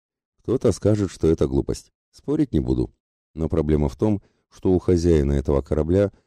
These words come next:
банально не было денег на двигатели, которые бы позволили его кораблю соответствовать собственной технологической нише.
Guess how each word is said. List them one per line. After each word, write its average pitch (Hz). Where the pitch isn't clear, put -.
банально 120
не 101
было 80
денег 85
на 69
двигатели, 67
которые 73
бы 71
позволили 76
его 73
кораблю 76
соответствовать 104
собственной 87
технологической 71
нише. -